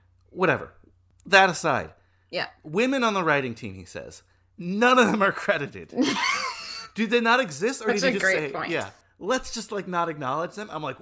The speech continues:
Speaker 1: "Oh my goodness." Like, there's a reason. Uh,
Speaker 2: Yeah.
Speaker 1: like, I'm, I'm pretty sure I know how you feel about this film. I'm pretty sure you know how I feel about this film. But there's a reason for these things, and it's just in these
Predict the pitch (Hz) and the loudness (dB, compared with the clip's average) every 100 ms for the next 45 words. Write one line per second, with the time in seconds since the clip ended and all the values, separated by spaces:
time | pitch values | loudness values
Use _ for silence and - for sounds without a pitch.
0 | 240 277 233 107 95 - - 262 262 - | -6 -4 -4 -8 -10 -12 -12 -10 -10 -6
1 | 196 - - - - 220 202 - 175 220 | -6 -8 -20 -20 -6 -2 -2 -6 2 4
2 | 302 330 294 214 131 135 143 123 117 104 | 4 0 -2 -4 -6 -10 -8 -8 -10 -10
3 | 87 - _ _ _ - - 170 160 - | -14 -20 _ _ _ -12 -8 -4 -4 0
4 | 185 196 190 190 - _ _ _ - 262 | 0 0 -2 -4 -6 _ _ _ -4 -4
5 | 240 214 180 165 151 143 143 131 131 123 | 0 0 0 0 -2 -2 -6 -6 -8 -10
6 | 143 127 131 123 - - - - 151 151 | -8 -8 -8 -12 -18 -20 -18 -12 -10 -8
7 | 143 127 120 120 90 117 127 113 113 110 | -6 -4 -2 -2 -2 -2 -4 -6 -8 -10
8 | 120 123 - - - 208 262 254 139 98 | -12 -12 -12 -12 -2 2 2 0 -4 -6
9 | 117 131 156 175 - 160 165 160 170 180 | -8 -6 -8 -8 -8 -8 -8 -8 -8 -8
10 | - - 131 156 151 - - - 180 - | -12 -16 -8 -4 -4 -8 -10 -4 -4 -6
11 | - 127 117 107 - | -10 -8 -6 -6 -10